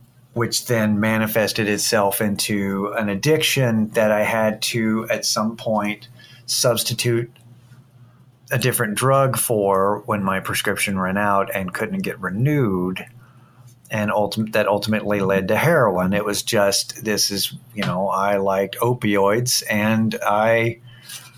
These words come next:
you know, eventually got into them. So, so it was a different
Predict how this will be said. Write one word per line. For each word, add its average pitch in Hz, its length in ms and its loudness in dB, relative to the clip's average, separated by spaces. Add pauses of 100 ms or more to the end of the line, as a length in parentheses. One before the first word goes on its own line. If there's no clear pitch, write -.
(1000)
you 117 100 -2
know, 107 180 2
eventually 113 560 0
got 123 180 4
into 151 220 4
them. 82 180 0 (440)
So, 127 720 4 (2750)
so 143 220 2
it 151 40 0
was 151 140 0
a 143 80 2
different 131 500 -2